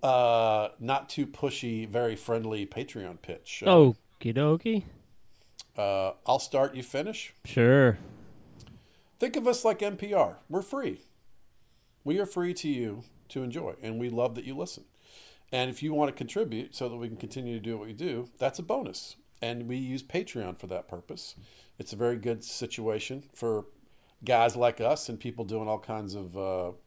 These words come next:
Speaker 1: artistic things all over. Uh, it's a way for you to contribute on a monthly basis. You just sign up your credit card for a dollar a month or forty cents a month or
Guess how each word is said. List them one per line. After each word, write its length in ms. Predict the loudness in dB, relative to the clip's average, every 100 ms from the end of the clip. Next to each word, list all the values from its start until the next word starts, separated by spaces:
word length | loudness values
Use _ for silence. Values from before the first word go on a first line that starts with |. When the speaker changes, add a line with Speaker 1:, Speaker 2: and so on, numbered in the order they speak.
| _ _ _ _ -10
Speaker 1:
artistic 500 | -8 -12 -12 -12 -12
things 280 | -10 -8 -4
all 160 | -2
over. 300 | -2 -4 -8 -10 -20 -20 -20 _ 2
Uh, 220 | 2 2
it's 160 | -2 -4
a 60 |
way 200 | 0 0
for 160 | 0 -4
you 140 | -4
to 80 | -6
contribute 540 | -8 -6 -4 0 0
on 100 | 0
a 40 | 0
monthly 300 | -4 -6 -4
basis. 460 | -4 -4 -6 -8
You 60 | -10
just 200 | -10 -6
sign 160 | -4 -6
up 120 | -6
your 80 | -4
credit 320 | -2 -2 0
card 240 | -2 -2
for 140 | -6 -6
a 40 |
dollar 340 | 0 0 0
a 60 | -6
month 340 | -6 -8 -8
or 140 | -12 -12
forty 300 | _ -6 -4
cents 320 | -6 -8 -8 -10
a 40 |
month 380 | -8 -8 -8 -10
or 160 | -12